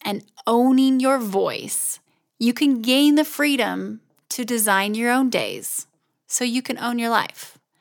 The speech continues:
This program isn't for everyone, and in fact, the first one is for women only. The next one will be opened up to both men and women. I strongly believe that where passion, purpose, and skill collide,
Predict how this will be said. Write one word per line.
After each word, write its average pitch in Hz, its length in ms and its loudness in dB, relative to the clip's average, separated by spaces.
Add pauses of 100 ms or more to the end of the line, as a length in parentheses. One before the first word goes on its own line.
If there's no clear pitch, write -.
(680)
This 247 640 2
program 233 560 2
isn't 208 300 -4
for - 160 -8
everyone, 202 680 -8
and 214 140 -8
in 202 80 -8
fact, 208 640 -4 (320)
the 226 80 0
first 349 340 0
one 226 200 2
is 220 140 -4
for 214 160 -4
women 190 300 -4
only. - 400 -10 (260)
The 220 140 2
next 208 300 -2
one 247 160 2
will 254 80 0
be 233 180 2
opened 202 260 0
up - 220 -2
to - 120 -10
both - 300 -8
men 147 160 -6
and - 160 -8
women. - 380 -10 (380)
I 254 240 0
strongly 254 420 2
believe 214 680 -2
that - 180 0
where 202 180 -2
passion, 220 640 -2
purpose, 220 480 -4
and 208 180 -10
skill 190 360 -2
collide, 147 680 -4